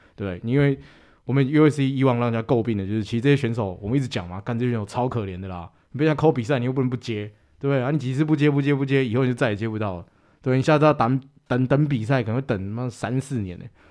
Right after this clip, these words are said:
中间你是有收，就是你是需要过日子的啊。那我自己觉得，你像这种排赛季的这种方式，其实就蛮好的，因为你 off season 是可以让选手去休息的，他们可以去调整自己的状态。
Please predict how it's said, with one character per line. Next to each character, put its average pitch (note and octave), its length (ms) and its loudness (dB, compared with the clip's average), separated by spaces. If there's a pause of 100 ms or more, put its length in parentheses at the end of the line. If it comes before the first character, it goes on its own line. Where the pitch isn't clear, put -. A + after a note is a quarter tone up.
中 D3 160 2
间 D3 160 4
你 B2 60 4
是 B2+ 120 0
有 A2 100 2
收， A#2 260 -4
就 B2 140 -2
是 A#2+ 200 0
你 G2 160 -6
是 A#2+ 120 -6
需 A#2+ 180 -6
要 A#2 140 0
过 G#2+ 240 -4
日 G2 160 -8
子 - 160 -20
的 - 80 -18
啊。 - 100 -20 (320)
那 D3+ 100 2
我 C#3 60 6
自 D3+ 100 0
己 D3 60 4
觉 A2+ 140 -4
得， G#2 80 -6
你 G#2+ 120 -8
像 B2+ 140 -6
这 C#3+ 80 -4
种 G#2+ 100 -8
排 G#2 220 -8
赛 G#2+ 240 -4
季 G#2+ 240 -4
的 F#2+ 80 -4
这 A2 40 -4
种 G2 140 -4
方 F#2+ 160 -10
式， G2+ 140 -8
其 G2 160 -6
实 F#2+ 60 -6
就 G#2+ 200 0 (440)
蛮 A#2+ 200 -2
好 C3 160 2
的， G2 220 -10
因 D3+ 80 0
为 E3 80 6
你 A#2 180 0 (380)
off C#3 160 2
season D3 420 2
是 A#2+ 80 -6
可 B2 140 -2
以 - 20 -2
让 G#2+ 320 -4 (180)
选 A#2 280 -4
手 G#2 160 -4
去 A2 140 -8
休 A#2 280 -4
息 - 300 -6
的， - 100 -20 (520)
他 C#3 120 0
们 C#3+ 80 4
可 B2+ 100 0
以 A2+ 40 -2
去 A#2+ 100 -4
调 A#2 240 -6
整 A#2 160 -4
自 G#2+ 140 -6
己 F2 80 -8
的 F2 100 -12
状 - 220 -12
态。 - 100 -18